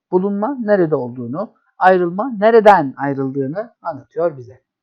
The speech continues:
Yalın hal yani ek almamış. Aralık, çiçek ve şerif kelimeleri ek almamıştır. Dokuz, on iki ve on beş. Belirtme hali ismin i haliydi. Şehri, mektubu ve çarşıyı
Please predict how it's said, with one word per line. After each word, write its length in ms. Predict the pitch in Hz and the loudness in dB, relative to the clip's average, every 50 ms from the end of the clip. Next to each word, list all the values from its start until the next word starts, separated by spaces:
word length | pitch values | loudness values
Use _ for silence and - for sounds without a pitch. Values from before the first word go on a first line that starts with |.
| _ _ _ _ _ _ _ _ _ _ _ _ _ _ _ _ _ _ _ _ _ _ _ _ _ - | _ _ _ _ _ _ _ _ _ _ _ _ _ _ _ _ _ _ _ _ _ _ _ _ _ 0
Yalın 240 | 196 208 233 262 247 | 2 4 4 4 4
hal 160 | 202 151 139 | 4 2 2
yani 200 | 151 160 170 170 | 0 -2 -2 -2
ek 120 | 196 196 - | -4 -2 4
almamış. 440 | 220 220 208 175 143 127 127 - - - | 4 4 4 4 0 -4 -6 -10 -10 -4
Aralık, 520 | - 175 196 196 202 185 - - - _ _ | 0 2 4 4 4 4 0 -2 -16 _ _
çiçek 380 | - - - 214 214 208 - | -20 -12 -8 -8 -8 -6 -6
ve 100 | 185 180 | -8 -8
şerif 340 | 170 - 208 208 214 208 - | -4 0 0 0 0 -2 -4
kelimeleri 420 | - 165 151 147 143 147 160 185 196 | -4 -4 -4 -2 -2 -2 -2 -2 -4
ek 200 | 190 190 185 185 | -6 -6 -4 -2
almamıştır. 580 | 185 180 165 143 127 131 - _ - 202 202 - - | -2 -2 -2 -4 -8 -10 -12 _ -10 -10 -10 -8 -12
Dokuz, 300 | 165 160 _ 147 135 - | -14 -14 _ -18 -20 -14
on 160 | 151 156 147 | -12 -10 -10
iki 220 | 143 139 139 170 175 | -10 -10 _ -8 -6
ve 120 | 196 - | -6 -6
on 320 | - - 156 143 131 120 110 | -6 -6 -8 -6 -8 -10 -12
beş. 260 | 117 _ - _ _ _ _ _ _ _ _ _ _ _ _ _ _ - | -16 _ -20 _ _ _ _ _ _ _ _ _ _ _ _ _ _ 2
Belirtme 360 | 185 196 208 202 202 220 202 | 4 4 4 4 2 -2 -2
hali 220 | 190 175 180 196 - | 0 0 -2 -2 -4
ismin 300 | 190 - - 208 196 196 | -12 -12 -10 -8 -8 -6
i 100 | 190 170 | -6 -4
haliydi. 400 | 156 151 135 131 127 120 - 156 | -2 -2 -2 -2 -4 -8 -12 -14
Şehri, 680 | - - - 180 170 151 151 160 160 180 214 208 _ _ _ _ _ _ | -10 -4 0 0 0 0 0 -2 -2 -2 -2 -4 _ _ _ _ _ _
mektubu 760 | 147 147 156 160 160 _ - 170 156 151 180 202 220 220 _ _ _ - - | -8 -6 -6 -6 -6 _ -8 -6 -4 -2 0 -2 -2 -2 _ _ _ -10 -10
ve 100 | 180 180 | -10 -6
çarşıyı 640 | - - 156 143 - - - - 131 127 139 165 - | 0 2 2 2 2 -2 -12 -12 -10 -8 -8 -10 -10